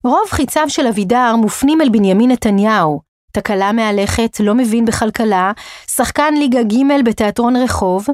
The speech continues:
ועוד ועוד, אבל בתרמיל שלו יש מספיק תחמושת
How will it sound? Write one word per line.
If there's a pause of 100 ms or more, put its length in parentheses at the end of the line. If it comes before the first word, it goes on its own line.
(260)
ועוד
ועוד, (460)
אבל
בתרמיל
שלו
יש
מספיק
תחמושת